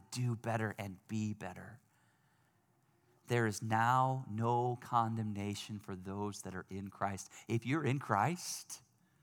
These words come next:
he's not displeased by you. His grace is covering all of your sin, all of your mistakes, and all of your failures. And this is a place where you can come and we can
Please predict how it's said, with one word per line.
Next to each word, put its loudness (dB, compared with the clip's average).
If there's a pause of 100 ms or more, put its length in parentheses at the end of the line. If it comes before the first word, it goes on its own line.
(800)
he's 2
not 4
displeased 2
by -4
you. -10 (2000)
His 2
grace 6
is 2
covering 0
all 0
of 0
your -8
sin, -6 (840)
all 12
of 4
your 4
mistakes, 2
and -4
all 4
of -2
your -2
failures. -6 (600)
And 0 (100)
this 6
is -2
a 0
place 4
where 0
you -4
can -2
come 2 (420)
and 4
we 4
can 4